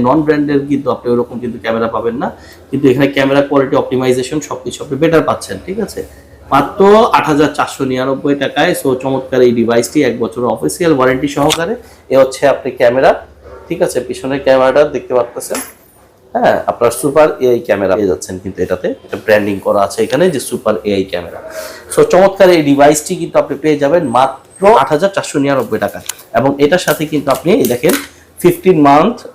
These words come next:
আপনার স্মুথ পারফরম্যান্স কিন্তু তারা বলতেছে, ফিফটিন মান্থ আপনি স্মুথ পারফরম্যান্স পেয়ে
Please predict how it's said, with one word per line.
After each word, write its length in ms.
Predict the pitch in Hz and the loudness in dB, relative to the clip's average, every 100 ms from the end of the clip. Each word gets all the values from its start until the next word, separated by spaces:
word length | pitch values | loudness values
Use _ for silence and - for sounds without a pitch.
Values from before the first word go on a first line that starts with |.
| 120 | -4
আপনার 280 | - 135 143 - 143 - | -2 2 2 2 -2 -2
স্মুথ 240 | 156 165 - | -2 -4 0
পারফরম্যান্স 540 | 120 113 120 113 113 - | 0 0 -2 0 0 -2
কিন্তু 160 | 120 113 110 | -4 -2 0
তারা 140 | 110 104 117 | 2 2 0
বলতেছে, 380 | 123 - - 226 - - - - | -2 -4 -2 0 -2 -10 -14 -2
ফিফটিন 380 | 185 180 196 175 160 | -2 0 -2 2 4
মান্থ 180 | 175 - 135 | 4 2 -4
আপনি 180 | - 170 302 - - - - - - | -2 -4 -4 -12 -20 -18 -12 -8 -2
স্মুথ 220 | 190 190 - | 0 0 4
পারফরম্যান্স 440 | 165 - 160 160 - | 2 4 2 2 2
পেয়ে 140 | 175 | 2